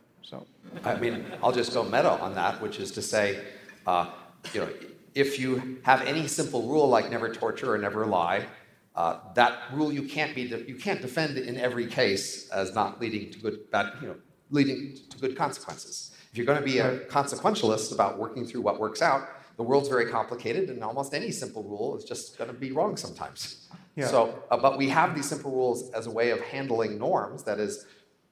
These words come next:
Speaker 2: humans have norms, which is ways of enforcing rules on other people, and those rules have to be enforced in cases where you don't know very much. And so we often have very simple rules we enforce because that's enforceable. <laughs>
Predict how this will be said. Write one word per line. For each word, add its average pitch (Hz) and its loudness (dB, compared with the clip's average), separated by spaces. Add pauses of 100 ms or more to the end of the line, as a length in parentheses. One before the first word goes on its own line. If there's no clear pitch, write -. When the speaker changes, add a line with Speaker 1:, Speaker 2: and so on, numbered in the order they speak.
Speaker 2:
humans 160 0
have 123 4
norms, 175 4
which 131 -6
is 123 -6
ways 120 4
of 113 -4
enforcing 123 -4
rules 120 0
on 113 -2
other 107 -2
people, 160 -2
and 117 -4 (460)
those 139 2
rules 170 4
have 147 2
to - -14
be 139 -4
enforced 135 0
in 127 -10
cases 139 -8
where 127 -4
you 123 -2
don't 131 0
know 151 2
very 104 -2
much. 82 -6
And 107 -14
so 131 0
we 120 2
often 131 4
have 123 2
very 120 2
simple 120 -4
rules 147 0
we 110 -4
enforce 151 2 (260)
because 127 2
that's 104 2
enforceable. 160 -2
<laughs> - -14